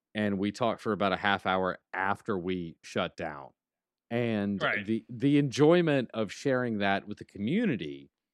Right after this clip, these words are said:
Speaker 1: is even more rewarding. Like, I like you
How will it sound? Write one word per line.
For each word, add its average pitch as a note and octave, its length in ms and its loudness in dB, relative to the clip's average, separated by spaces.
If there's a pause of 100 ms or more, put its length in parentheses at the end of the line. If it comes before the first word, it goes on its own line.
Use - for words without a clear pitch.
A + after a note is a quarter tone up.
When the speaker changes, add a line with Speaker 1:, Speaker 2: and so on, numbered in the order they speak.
(360)
Speaker 1:
is A#2 380 0 (220)
even B2 600 -2 (140)
more A#2 340 0
rewarding. F#2+ 560 -2
Like, C3+ 280 0
I D3+ 100 6
like E3+ 360 8
you D#2 460 0